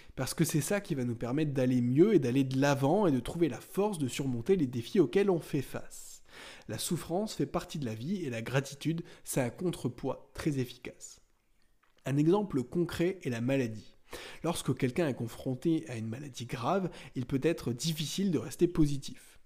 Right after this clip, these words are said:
Ceci étant, en se concentrant sur les aspects de la vie qui apportent encore de la joie, comme les relations, la musique, la nature ou simplement le fait d'être en vie, on peut maintenir un état d'esprit plus reconnaissant. Cet exemple me permet d'ailleurs de rebondir sur une autre lecture que j'ai faite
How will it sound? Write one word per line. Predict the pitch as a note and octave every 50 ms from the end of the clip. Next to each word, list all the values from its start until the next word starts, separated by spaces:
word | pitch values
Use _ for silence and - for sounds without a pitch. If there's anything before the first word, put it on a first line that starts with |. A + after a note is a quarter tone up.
| - - - - - -
Ceci | - D3+ B2+ - - B2+
étant, | A2+ A2+ - F#3 A3+ B3+ B3 -
en | - C#3
se | - C#3
concentrant | C3 C3 - - G3 F3+ F#3 - F3 D#3+ - - F3+ E3+
sur | E3 - C#3 B2
les | A#2 A#2 A#2
aspects | A#2+ A#2 - - C#3+
de | B2+ B2+
la | C3 B2+
vie | B2+ C#3 D3+ D3+
qui | - - - -
apportent | - C#3+ B2+ - E3 - - - - -
encore | C#3+ B2 - - C3 C3
de | B2 A2+
la | G#2+ - A#2+ A#2
joie, | G#2+ B2 C3 D#3 F#3 G#3+
comme | F#3+ - - A2 A2 A2+ - - - D3+ - -
les | A#2 A2
relations, | G#2+ A2 A2+ A#2 A2+ - - D3 C#3 C#3 D3+ D#3
la | D3+ B2+ A2+
musique, | A#2+ B2+ B2+ B2 C3+ D3 D3 - C3+
la | A#2 A2+
nature | A2 A2+ A2 - - G#3 F#3+
ou | D#3+ D3
simplement | - C3+ A#2+ - - C3+ C#3 D3 C#3
le | B2+ A#2
fait | - D#3+ D3
d'être | C3 A#2 A2+ - - - -
en | A2+ A2
vie, | B2 E3 G#3+ A#3 - - - - - - -
on | B2+
peut | A#2+ - D3+ D#3+
maintenir | D#3+ D#3+ D#3+ D#3 - E3+ F3+ A3 A3 -
un | C#3 C3+
état | C3 B2+ - D#3+
d'esprit | D#3 C#3 B2 - - - - G#3
plus | F#3+ - - E3
reconnaissant. | C#3+ - - D3 D3 - D3+ C3+ B2+ A#2+ - - - - - - _ _ _ - -
Cet | - - C#3+ C3+ -
exemple | D#3 D3+ D#3+ G#3 A3 G#3 - C#3+
me | B2 A#2 A#2+
permet | A2+ C3 B2+ B2 C3 C3+ C3+
d'ailleurs | C3 B2+ C#3 D#3+ D#3+ D3
de | C3 A#2
rebondir | A2 A#2 B2+ B2+ C3 C3+ D3 F#3 G3+ F3
sur | - - A#2 A#2
une | B2+ D#3+
autre | F#3 F3+ F#3 -
lecture | E3 C#3+ - - E3+ D3 -
que | - B2
j'ai | G#2 G2+ A2
faite | - F3+ G#3 G3+ -